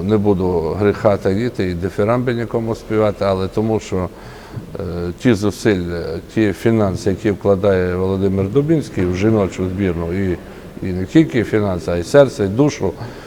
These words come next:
Ну, я би хотів, чисто по-людськи, щоб вони всій нашій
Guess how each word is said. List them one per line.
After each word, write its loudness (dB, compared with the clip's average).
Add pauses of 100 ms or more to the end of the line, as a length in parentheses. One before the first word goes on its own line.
(440)
Ну, -2
я 4
би 0
хотів, 2 (320)
чисто 4
по-людськи, 0
щоб 0
вони 0 (220)
всій 2
нашій 0